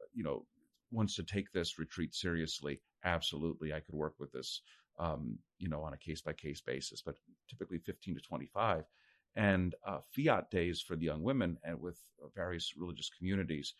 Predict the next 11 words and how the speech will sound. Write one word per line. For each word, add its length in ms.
is 140
going 200
to 60
be 340
in 180
early 340
mid-July. 1300
It's 340
not 300
totally, 800
um, 280